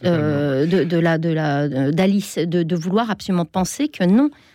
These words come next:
Speaker 1: cet amour-là est magnifique, indiscu-, indiscutablement magnifique, alors qu'elle est en train de couler à pic.
Speaker 2: Donc, pour s'en sortir, il y a soit le développement personnel, soit le psy, soit, euh, les médicaments, soit les,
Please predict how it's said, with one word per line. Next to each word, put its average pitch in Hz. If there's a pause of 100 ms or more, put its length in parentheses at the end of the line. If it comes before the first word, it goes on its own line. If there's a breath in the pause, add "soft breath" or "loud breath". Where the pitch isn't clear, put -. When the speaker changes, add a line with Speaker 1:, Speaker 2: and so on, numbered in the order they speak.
Speaker 1:
cet 220
amour-là 202
est 226
magnifique, 190
indiscu-, 226
indiscutablement 233
magnifique, 220 (360 soft breath)
alors 196
qu'elle 202
est 196
en 196
train 262
de 208
couler 262
à 220
pic. - (180)
Speaker 2:
Donc, 143
pour 127
s'en 135
sortir, 170
il 131
y 117
a 117
soit 139
le 135
développement 117
personnel, 135
soit 131
le 127
psy, -
soit, 135
euh, 123
les 123
médicaments, 117
soit 127
les, 113